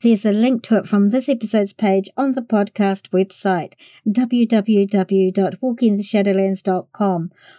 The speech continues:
or simply visit Sean Paul Murphyville dot blogspot dot com to read the written transcripts and watch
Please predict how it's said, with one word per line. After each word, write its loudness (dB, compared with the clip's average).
or 0
simply 0
visit -2
Sean -2
Paul 2
Murphyville 0
dot -2
blogspot 0
dot 0
com -2
to 0
read 2
the 2
written 2
transcripts -2
and 2
watch -2